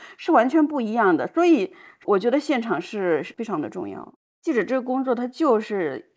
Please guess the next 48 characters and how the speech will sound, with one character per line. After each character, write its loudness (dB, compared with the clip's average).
非 -2
常 -2
仰 -2
赖 2
就 -4
是 -8
陌 -2
生 -6
人 -2
的 -4
善 0
意， -4
但 4
是 4
你 6
也 6
需 2
要 6
时 -4
时 0
刻 2
刻 2
记 -2
着 4
你 -2
的 -6
信 -6
息 -8
的 2
核 4
实。 -4
其 2
实 4
我 6
觉 2
得 4
大 6
多 4
数 0
人 2
并 4
不 -6
是 -6
刻 0
意 -2
的 -4
撒 0
谎， -2